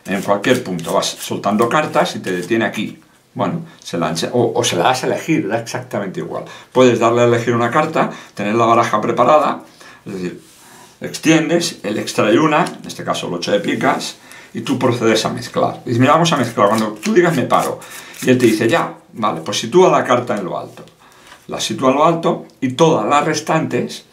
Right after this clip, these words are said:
con la, las puntas cortas, la pones encima. Carta perdida en el centro. Sí, sin una clase de dudas. Pero tenemos una punta corta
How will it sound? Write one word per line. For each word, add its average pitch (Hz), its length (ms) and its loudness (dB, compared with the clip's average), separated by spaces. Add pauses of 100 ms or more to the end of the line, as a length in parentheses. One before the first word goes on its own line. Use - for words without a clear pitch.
(240)
con 104 160 -2
la, 101 200 2 (180)
las - 220 -4
puntas 135 340 0
cortas, - 540 0 (320)
la 104 80 -2
pones 113 260 0
encima. - 460 -6 (400)
Carta 170 320 2
perdida 156 340 2
en 120 80 0
el 92 120 -4
centro. - 520 -4 (300)
Sí, - 400 0
sin 87 240 -6
una 117 320 2
clase - 260 2
de 87 100 2
dudas. 92 460 -6 (600)
Pero 170 460 2 (1120)
tenemos 143 480 2
una 123 200 2
punta 143 420 0
corta 156 500 2